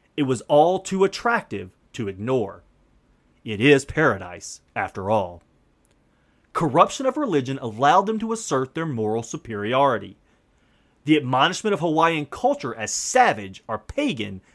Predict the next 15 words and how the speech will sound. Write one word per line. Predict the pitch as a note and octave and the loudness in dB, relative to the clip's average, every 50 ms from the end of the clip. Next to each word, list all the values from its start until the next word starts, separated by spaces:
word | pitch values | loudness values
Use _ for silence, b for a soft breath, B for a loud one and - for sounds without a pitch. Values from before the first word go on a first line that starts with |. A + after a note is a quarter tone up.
| b b | b b
legitimized | B2 C3 B2+ A2+ G#2 - A3+ C#4+ C4+ D#3 A2+ G2 G2 G2+ F#2+ - | -4 -4 -4 -4 -2 -2 0 0 0 0 -2 -4 -8 -10 -10 -6
their | - C3 D#3 | -4 -4 -4
cultural | D#3 - - A2+ G#2 - - A#2 A2 A2+ | -4 -6 -8 -8 -10 -8 -6 -6 -6 -6
genocide. | G#2+ A2+ D#3 F#3+ F3+ D3 - - G#2 F#2 F2+ F2+ - - _ _ _ _ _ _ _ _ _ _ _ _ _ _ _ _ _ _ _ | -4 -4 -4 -4 -4 -4 -6 -6 -8 -10 -10 -16 -20 -20 _ _ _ _ _ _ _ _ _ _ _ _ _ _ _ _ _ _ _
Too | - - G3 A3 | -2 0 0 2
many | A#3 C4+ C4+ C4 | 2 0 -2 -2
Americans | B3 A3 A#3 C4 C4 A3 E3+ - B2+ A#2 A#2 - - | -2 0 2 2 2 2 0 -2 -6 -10 -10 -8 -6
had | - B2+ B2+ C3+ | -6 -4 -4 -4
no | C#3+ D#3+ D#3+ D#3 D#3 - | -2 -2 -2 -2 -2 -2
empathy | A#3+ C4+ C4+ F3 - - - G2+ G2 G#2+ b b b b | -4 -4 -4 -6 -10 -8 -10 -10 -10 -10 b b b b
for | _ - F#3+ | _ 0 0
those | D3 C3 B2+ A#2 A#2+ A#2 A2+ | 2 2 0 0 0 -2 -4
with | D3 E3 - _ | -6 -6 -6 _
darker | A#2 G#2 G2+ G2+ - G#2+ G2+ | -6 -6 -6 -6 -8 -10 -12
skin. | - - - - G3 F#3+ D#3 A2 G2 F#2 F#2 | -12 -14 -8 -6 -4 -4 -4 -6 -8 -12 -16